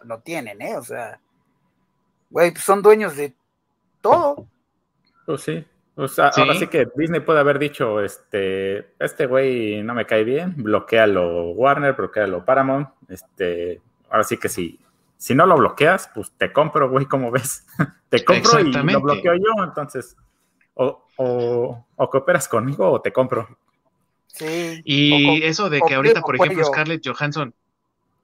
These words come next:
Speaker 3: eh, sí, copelas o cuello, ¿no?
Speaker 2: Exactamente.
Speaker 1: Sí,
Speaker 3: Y
Speaker 1: sí.
Speaker 3: eso de que Scarlett Johansson, por ejemplo, ahorita está demandando a Disney, pues tampoco es algo que, o sea, Disney no permitiría que eso pasara en público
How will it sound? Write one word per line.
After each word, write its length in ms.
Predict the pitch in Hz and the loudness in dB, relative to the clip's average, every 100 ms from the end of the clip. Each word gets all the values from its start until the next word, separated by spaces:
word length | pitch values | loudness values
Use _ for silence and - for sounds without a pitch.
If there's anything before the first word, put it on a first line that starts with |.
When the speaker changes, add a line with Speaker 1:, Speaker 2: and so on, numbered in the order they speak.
| _ _ _ _ _ - | _ _ _ _ _ -2
Speaker 3:
eh, 140 | 127 | -2
sí, 240 | 147 190 196 139 | 2 4 4 2
copelas 440 | 160 208 233 156 | 2 2 2 2
o 100 | 135 | 0
cuello, 400 | 151 151 123 113 | 2 2 2 -2
¿no? 220 | 123 233 | -4 -8
Speaker 2:
Exactamente. 760 | 107 131 - 107 98 110 135 131 | -10 -12 -4 -2 -2 -4 -8 -6
Speaker 1:
Sí, 60 | 131 | 0
Speaker 3:
Y 120 | 143 143 | 2 4
Speaker 1:
sí. 60 | |
Speaker 3:
eso 180 | 156 202 | 4 2
de 80 | 160 | 0
que 100 | 143 | -2
Scarlett 280 | - 170 156 | -6 -6 -4
Johansson, 260 | 131 147 151 | -4 -4 -4
por 120 | 120 | -6
ejemplo, 220 | 139 135 | -6 -4
ahorita 180 | 139 139 | -2 -2
está 220 | 117 135 | -4 -4
demandando 500 | 131 117 110 123 131 | -4 -6 -6 -8 -6
a 80 | 117 | -8
Disney, 320 | - 110 127 | -10 -14 -14
pues 100 | 151 - | -14 -10
tampoco 340 | 151 233 - | -8 -6 -6
es 80 | 254 | -6
algo 220 | 226 190 | -6 -6
que, 180 | - 131 | -4 -6
o 60 | - | -2
sea, 200 | 135 113 - | -2 -2 -4
Disney 440 | 156 190 226 247 262 _ _ _ _ _ _ | -6 -2 0 0 -2 _ _ _ _ _ _
no 200 | 120 151 | 0 2
permitiría 540 | 202 180 151 143 139 147 | 4 4 2 4 2 2
que 80 | 143 | 0
eso 240 | 139 151 | 0 -2
pasara 420 | 120 117 127 120 113 | -2 0 0 0 0
en 140 | 113 | -2
público 600 | - 180 185 - 104 - | 0 2 2 0 -4 -4